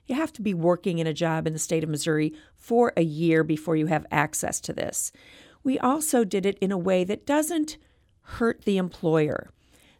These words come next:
The employer is not required to put money into this fund that would be administered by the Department of Labor. Instead, the employee pays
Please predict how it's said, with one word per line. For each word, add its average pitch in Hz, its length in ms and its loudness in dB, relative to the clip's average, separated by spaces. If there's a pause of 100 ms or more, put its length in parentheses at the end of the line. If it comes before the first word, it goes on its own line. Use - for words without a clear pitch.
The 233 100 0
employer 294 520 2
is 214 200 -2
not 190 280 0
required 190 640 0
to - 80 -6
put - 180 -4
money 185 460 0
into 180 200 -4
this 170 240 -2
fund 160 600 -2 (300)
that 185 120 -2
would 170 140 -4
be 180 120 2
administered 170 640 -2
by 156 100 2
the 151 100 -2
Department 151 460 -4
of 147 140 -10
Labor. - 460 -6 (360)
Instead, 233 840 0 (240)
the 214 120 -2
employee 214 600 0
pays 180 580 0